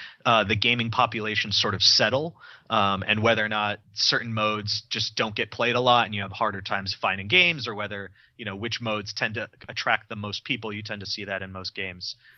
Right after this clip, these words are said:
Um, that, I'm sure, is gonna happen here, though my guess is the player base is so high that you'll be able to find a game, whatever mode you want.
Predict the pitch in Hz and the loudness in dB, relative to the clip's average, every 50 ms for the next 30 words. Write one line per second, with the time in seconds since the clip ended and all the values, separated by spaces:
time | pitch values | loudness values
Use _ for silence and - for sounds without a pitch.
0 | _ _ _ 107 98 98 95 95 110 131 131 135 - - 117 110 110 - - 107 | _ _ _ -12 -10 -10 -10 -4 2 2 2 2 2 0 -2 2 4 4 4 4
1 | 110 104 101 104 107 110 107 110 117 117 117 - 123 127 131 131 135 135 127 113 | 0 -2 -4 -2 0 0 2 2 2 2 0 -2 -8 -8 -6 -6 -4 -4 -4 -2
2 | 107 107 104 101 101 98 107 113 107 107 123 123 117 - 110 98 92 101 95 - | -2 -2 -2 -2 -4 -4 2 2 4 6 6 4 2 2 -4 -4 -6 -8 -10 -8
3 | - 98 98 98 95 98 101 98 95 - 98 95 - - - 101 95 92 98 95 | -6 -6 -6 -6 -6 -6 -6 -4 -4 -4 -2 -2 -2 -2 0 -2 -2 0 2 2
4 | 95 95 92 90 92 87 90 - _ _ - - - _ - 196 151 127 110 92 | 2 2 2 -2 -4 -4 -6 -8 _ _ -20 -20 -16 _ -2 2 4 6 4 4
5 | 98 - - 104 - - - 95 95 98 110 - - 101 - - 113 107 110 110 | 4 0 -6 -8 -6 -6 -6 -6 -6 -8 -12 -12 -12 -14 -12 -10 -10 -10 -8 -10
6 | 101 101 104 - 110 107 - - | -10 -8 -10 -8 -6 -6 -6 -6